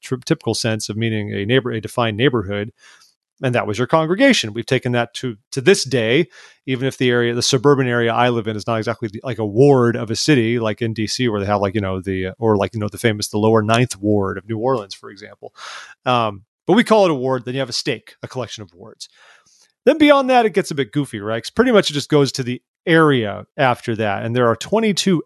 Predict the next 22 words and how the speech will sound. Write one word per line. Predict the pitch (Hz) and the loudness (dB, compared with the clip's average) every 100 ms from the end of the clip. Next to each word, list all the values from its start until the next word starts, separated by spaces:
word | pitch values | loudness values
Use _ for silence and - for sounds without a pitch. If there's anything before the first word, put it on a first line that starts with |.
| - | 2
areas | 156 147 127 107 104 87 | 4 6 4 2 -2 -8
in | - 110 | -8 -8
the | 104 | -8
church, | - 107 95 - - | -8 -8 -8 -12 -8
right? | 123 | -6
If | 127 127 | -4 -4
I'm | 120 | -2
not | 113 | -4
mistaken. | 117 - 160 190 196 202 - - - - - | -4 0 2 4 2 0 -6 -18 -20 -18 0
Um, | 131 127 120 110 107 - | 4 4 2 -2 -10 -6
there | 139 131 | -2 0
are | |
six | 123 - 262 262 | 0 2 2 4
in | 202 | 4
North | 180 175 175 | 6 6 6
America, | 147 143 143 147 | 6 6 6 4
and | 127 | 4
the | 123 | 4
rest | 131 - | 2 0
of | |
the | 117 120 | -6 -4
globe | 117 113 110 107 | -2 0 0 -2